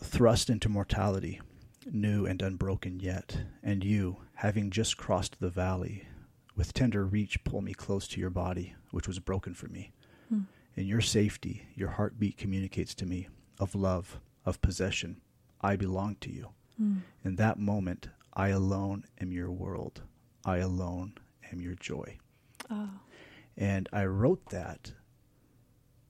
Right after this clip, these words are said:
Speaker 1: in response to my wa-, feeling,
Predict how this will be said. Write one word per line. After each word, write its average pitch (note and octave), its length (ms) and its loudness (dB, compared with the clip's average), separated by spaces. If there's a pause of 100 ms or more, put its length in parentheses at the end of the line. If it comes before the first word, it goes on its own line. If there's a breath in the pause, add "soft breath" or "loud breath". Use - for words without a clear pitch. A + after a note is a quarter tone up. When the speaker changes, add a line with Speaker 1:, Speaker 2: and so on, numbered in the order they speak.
(420)
Speaker 1:
in C3+ 220 6
response F#2 640 0
to G#2+ 120 -4
my G#2+ 340 2
wa-, G2 220 -2 (1400)
feeling, F#2+ 520 0